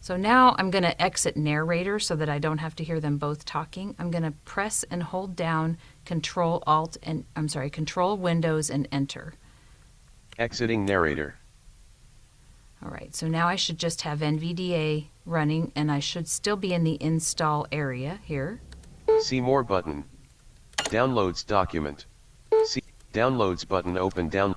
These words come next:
Speaker 1: Now it's still in my downloads, so I'm gonna Alt Tab.
Speaker 2: N V D A launcher row one, column two, two of two.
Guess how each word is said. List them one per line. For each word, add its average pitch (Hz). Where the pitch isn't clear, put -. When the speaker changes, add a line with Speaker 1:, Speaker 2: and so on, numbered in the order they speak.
Speaker 1:
Now 180
it's -
still 175
in 170
my 165
downloads, 147
so 175
I'm 175
gonna 170
Alt 160
Tab. 180
Speaker 2:
N 110
V 120
D 120
A 92
launcher 90
row 80
one, 90
column 90
two, 101
two 110
of 82
two. 85